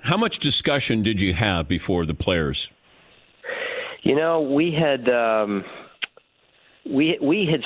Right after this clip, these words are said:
Speaker 2: started to. We've got a crisis man-, cri-, crisis management t-, team that, uh, has, that we, that meets weekly, that had been meeting on,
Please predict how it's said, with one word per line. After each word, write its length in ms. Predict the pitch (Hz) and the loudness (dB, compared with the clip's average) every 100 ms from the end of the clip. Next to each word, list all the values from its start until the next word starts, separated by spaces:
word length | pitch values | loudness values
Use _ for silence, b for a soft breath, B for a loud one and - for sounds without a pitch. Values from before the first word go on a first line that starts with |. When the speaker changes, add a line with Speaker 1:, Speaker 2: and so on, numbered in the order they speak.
| - | -2
Speaker 2:
started 480 | 160 156 165 147 120 - | 0 2 2 0 -2 0
to. 760 | 127 123 120 117 113 110 98 | 2 4 2 2 2 2 2
We've 100 | 127 | 0
got 140 | 123 127 | 2 0
a 40 | |
crisis 300 | - 135 127 117 | 2 0 0 2
man-, 220 | 117 113 - | 2 0 -2
cri-, 220 | - 131 - | -2 -2 -2
crisis 400 | - 143 135 123 - | -2 0 0 -2 0
management 500 | 117 113 101 101 92 _ | 2 2 0 -2 -2 _
t-, 320 | - - - - | -6 -6 0 2
team 420 | 120 110 98 95 | 4 2 2 0
that, 160 | 104 98 - | 0 0 2
uh, 60 | |
has, 360 | 101 98 104 95 - - _ B B B - | 2 2 2 0 -4 -8 _ B B B 0
that 100 | 107 | 2
we, 240 | 120 117 - | 2 0 -2
that 260 | 113 107 - | 0 0 2
meets 280 | 123 127 - - - | 2 2 0 -6 -2
weekly, 640 | 113 123 - 98 98 104 - | 2 2 2 2 4 2 2
that 160 | 104 104 | 2 2
had 180 | 110 | 2
been 180 | 110 110 | 2 2
meeting 380 | 110 113 110 107 | 2 2 2 2
on, 340 | 104 101 101 | 2 2 0